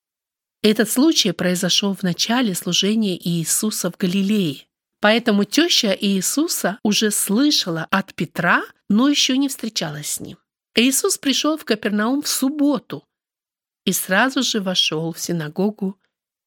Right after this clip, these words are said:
и учил со властью. После синагоги, как мы прочитали в наших двух стихах,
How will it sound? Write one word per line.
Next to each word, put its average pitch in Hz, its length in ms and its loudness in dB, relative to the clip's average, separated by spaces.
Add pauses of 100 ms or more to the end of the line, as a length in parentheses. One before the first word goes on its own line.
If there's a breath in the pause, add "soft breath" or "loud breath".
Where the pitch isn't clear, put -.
и 254 80 4
учил 185 680 0 (220)
со 180 240 0
властью. - 480 -4 (520)
После 294 380 4
синагоги, 196 800 2
как 208 220 -6
мы 226 120 2
прочитали 220 640 0
в 185 60 -12
наших 170 580 -4
двух 165 300 -4
стихах, 285 580 -2